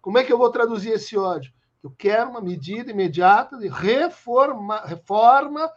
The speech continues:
na formação dos nossos policiais. Tem que aprender a escutar, tem que aprender a falar, tem que aprender a palavra. Tem que poder ir a um psicólogo. Hoje, nas corporações, se você pede um psicólogo, você tá fora, porque você tem um, ah,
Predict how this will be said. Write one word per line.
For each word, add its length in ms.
na 300
formação 760
dos 100
nossos 280
policiais. 540
Tem 120
que 80
aprender 300
a 40
escutar, 640
tem 100
que 60
aprender 260
a 40
falar, 300
tem 100
que 100
aprender 240
a 60
palavra. 760
Tem 120
que 120
poder 440
ir 80
a 80
um 60
psicólogo. 880
Hoje, 240
nas 160
corporações, 760
se 160
você 100
pede 240
um 60
psicólogo, 420
você 100
tá 120
fora, 340
porque 140
você 60
tem 100
um, 140
ah, 540